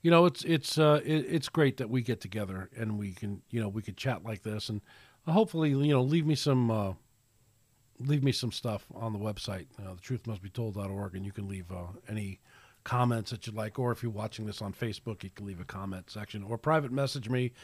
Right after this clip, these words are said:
if you don't want anybody to know what you're saying, okay? All right, so I hope you're enjoying this together. And all right, so let's get back to the subject. Look, I, I, I, I'm, I want you to realize that we're all sinners, okay? Everybody, we're, we're all sinners. We're all worthy of hell.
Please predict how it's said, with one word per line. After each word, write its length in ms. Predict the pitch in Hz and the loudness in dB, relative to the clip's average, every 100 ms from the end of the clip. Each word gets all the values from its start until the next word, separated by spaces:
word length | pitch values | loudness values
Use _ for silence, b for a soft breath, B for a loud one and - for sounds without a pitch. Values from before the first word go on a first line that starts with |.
| B B B | B B B
if 240 | 131 139 131 | 4 6 6
you 80 | |
don't 120 | 123 120 | 2 4
want 160 | 117 | 2
anybody 320 | 113 104 104 | 0 -2 -2
to 60 | 101 | -2
know 100 | 101 | -4
what 180 | 92 87 | -8 -10
you're 80 | 95 | -10
saying, 320 | 98 90 85 _ 90 | -10 -10 -12 _ -14
okay? 260 | 90 98 95 - b b b b b b b b b b - | -10 -8 -10 -14 b b b b b b b b b b -6
All 180 | 123 | -4
right, 200 | 101 104 - | -4 -6 2
so 100 | 165 | 6
I 40 | |
hope 180 | 202 156 | 6 6
you're 100 | 147 | 4
enjoying 400 | 120 113 110 110 | 4 2 0 0
this 160 | 107 | -2
together. 400 | - 101 110 110 | -6 -2 0 0
And 140 | 107 95 b b b b b 156 | -2 -4 b b b b b -2
all 100 | 131 | 0
right, 100 | 117 | 0
so 140 | 156 120 | -2 -2
let's 260 | 160 180 - | 2 2 2
get 160 | 170 | 2
back 220 | 147 131 - | 4 2 2
to 80 | |
the 80 | 117 | -4
subject. 420 | - 117 110 107 | -2 -2 -2 -2
Look, 140 | 180 - | -2 -2
I, 200 | 147 - - | -2 -4 -4
I, 200 | 165 - _ _ | -8 -8 _ _
I, 100 | - - | -20 -8
I'm, 160 | 170 196 | -2 -2
I 300 | - 180 165 | -2 -6 -2
want 280 | 170 202 - | 0 2 4
you 60 | |
to 60 | 185 | 4
realize 600 | 151 160 143 120 113 101 | 4 6 6 4 4 0
that 160 | 127 110 | -4 -2
we're 180 | 135 | -2
all 180 | 123 139 | 2 2
sinners, 500 | - 131 104 92 - - - | 2 0 -2 -4 -10 -10 -8
okay? 320 | - 117 113 _ | -4 -4 -4 _
Everybody, 540 | - 185 185 160 160 143 | 0 2 4 4 2 2
we're, 200 | 123 - - _ - | -2 -6 -14 _ -8
we're 160 | 139 | -2
all 220 | - 269 | 4 4
sinners. 420 | - 196 175 156 120 | 4 2 2 2 -2
We're 160 | 139 | -2
all 220 | 147 170 | 2 2
worthy 320 | 147 151 131 123 | 4 2 2 0
of 120 | - | -2
hell. 280 | 117 87 | -6 -6